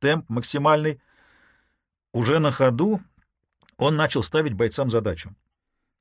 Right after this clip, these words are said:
Дрон точно подсказал, когда группа вышла на дистанцию выстрела.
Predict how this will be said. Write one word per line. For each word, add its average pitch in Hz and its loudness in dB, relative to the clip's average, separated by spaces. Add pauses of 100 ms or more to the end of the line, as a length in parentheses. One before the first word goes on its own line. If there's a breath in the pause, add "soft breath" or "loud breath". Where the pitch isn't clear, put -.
(120)
Дрон 131 0
точно 143 0
подсказал, 113 0
когда 98 0
группа 107 -4
вышла 107 -2
на 92 0
дистанцию 98 -4
выстрела. 71 -8